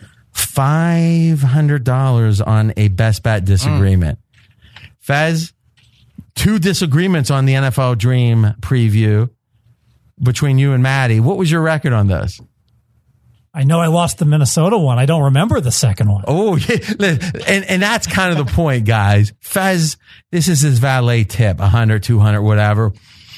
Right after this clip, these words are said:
Speaker 1: But, well, maybe not two hundred, but it's Fez.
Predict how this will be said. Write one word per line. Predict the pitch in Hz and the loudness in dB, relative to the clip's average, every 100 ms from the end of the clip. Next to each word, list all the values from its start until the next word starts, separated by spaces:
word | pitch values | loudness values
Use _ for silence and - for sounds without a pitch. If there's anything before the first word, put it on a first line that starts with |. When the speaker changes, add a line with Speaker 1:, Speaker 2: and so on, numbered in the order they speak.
| - | -12
Speaker 1:
But, | 110 127 123 107 - _ _ _ - | -4 -2 -2 -4 -16 _ _ _ -6
well, | 147 | 0
maybe | 107 98 90 | 2 2 2
not | 82 78 67 | 0 -2 -4
two | - 92 | 0 0
hundred, | 82 80 82 78 - | 2 0 0 -2 0
but | 82 76 - _ _ _ _ _ _ _ | 0 -2 -10 _ _ _ _ _ _ _
it's | - 107 - - _ _ | 0 0 0 -6 _ _
Fez. | - 143 135 139 131 120 | -8 -2 0 0 0 -2